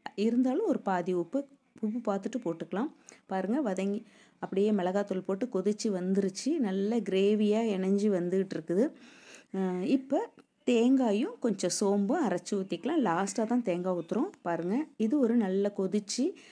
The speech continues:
அப்படியே எண்ணெய் பிரிஞ்சு வரட்டும். ஒரு ஃபைவ் மினிட்ஸ் வெயிட் பண்ணலாம். அப்படியே பாருங்க, எண்ணெய் பிரிஞ்சு மேல வர ஆரம்பிச்சிருச்சு. இப்ப கொத்தமல்லி போட்டு,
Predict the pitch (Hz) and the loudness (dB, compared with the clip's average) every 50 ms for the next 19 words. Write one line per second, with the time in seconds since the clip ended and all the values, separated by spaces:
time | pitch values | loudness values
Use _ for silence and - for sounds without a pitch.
0 | - - - 175 170 - 196 220 233 240 208 180 165 185 208 233 233 220 - 196 | -20 -10 -8 -8 0 4 6 6 6 6 6 4 4 4 6 6 4 4 2 2
1 | 190 208 202 196 190 226 190 170 156 156 175 175 - - 233 359 - - - _ | 4 4 2 4 4 2 2 2 0 -2 -2 -2 0 2 2 2 0 -2 -10 _
2 | _ _ _ _ _ _ _ _ _ _ _ _ _ _ _ - _ _ _ - | _ _ _ _ _ _ _ _ _ _ _ _ _ _ _ -20 _ _ _ -20
3 | - _ _ _ _ _ _ _ _ _ _ _ _ _ _ _ _ _ _ _ | -20 _ _ _ _ _ _ _ _ _ _ _ _ _ _ _ _ _ _ _
4 | _ _ _ - 220 220 269 330 330 269 233 196 202 208 214 208 214 214 - - | _ _ _ 0 2 2 2 2 2 0 0 2 2 4 4 4 2 0 -2 -2
5 | 190 190 190 190 190 - 202 180 175 190 233 294 320 - - 175 170 190 190 196 | 0 0 0 0 -2 -4 -4 -2 0 0 0 0 0 -2 -4 -2 0 2 4 4
6 | 202 214 226 240 226 202 180 175 185 196 233 262 240 202 185 185 214 233 240 226 | 4 4 4 2 0 -2 -2 0 2 2 2 2 2 2 2 4 4 4 4 2
7 | - 196 208 214 226 240 269 247 214 190 180 185 190 202 196 180 170 175 185 190 | 0 2 4 4 6 6 6 4 4 2 2 2 2 2 2 2 2 2 2 2
8 | 185 175 170 175 175 180 170 - - 175 165 165 - - - 381 403 - - - | 2 2 0 0 -2 -4 -4 -2 -2 -4 -4 -4 -4 -4 -2 -2 -4 -4 -10 -20
9 | - - _ - 185 190 - 294 - 185 165 165 - 202 208 214 214 208 190 196 | -20 -16 _ -4 -2 -2 0 0 0 0 -2 0 2 2 4 4 4 2 2 0
10 | - 175 170 165 - 277 370 453 | -2 -4 -4 -2 -2 -2 -4 -4